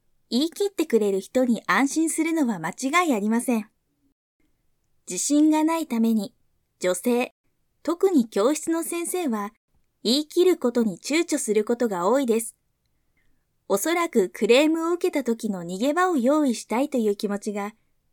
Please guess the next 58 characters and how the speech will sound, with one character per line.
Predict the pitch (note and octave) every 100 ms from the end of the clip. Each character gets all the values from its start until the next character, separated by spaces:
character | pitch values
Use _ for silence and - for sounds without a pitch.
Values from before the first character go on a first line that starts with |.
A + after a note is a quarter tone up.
| -
無 | G3
意 | C#4
識 | - - E4+
に | A#3+
働 | F3 F3+ A3 C4
い |
て | C4+
い | D4+
る | E4+
と | C#4+
分 | F#3+ G#3+
析 | A3+ A#3
し | A3+
て | A#3
い | A3
ま | G#3+
す。 | A3+ - _ _ _ _ _ _ _ _ _ _ -
曖 | F3+ A#3+ C4
昧 | C4+ C4+
に | C#4
し | -
て | C#4
お | C#4
け | C#4+
ば、 | A#3+ F#3+ - _ _ _ -
ど | B3+
ち | - F#4
ら | E4+
に | C#4+
も | A#3 F3+
転 | - F3 A#3+
ぶ | D4
状 | D4 D4+
態 | D4+ D4+
に | D4
し | D4
て | D4
お | D4
け | D4+
る | D4
の | C#4
で、 | F#3+ G3+ _ _ _ _ _
場 | F3 F#3+
合 | D4
に | F4+ F4
よ | F#4
っ |
て | - F#4+
は | E4+
責 | - - E3+ C#4
任 | F4+ F#4+
転 | G4+
嫁 | G4+ F4
も | A#3+
で | F#3+
き | -
ま | G3+
す。 | G#3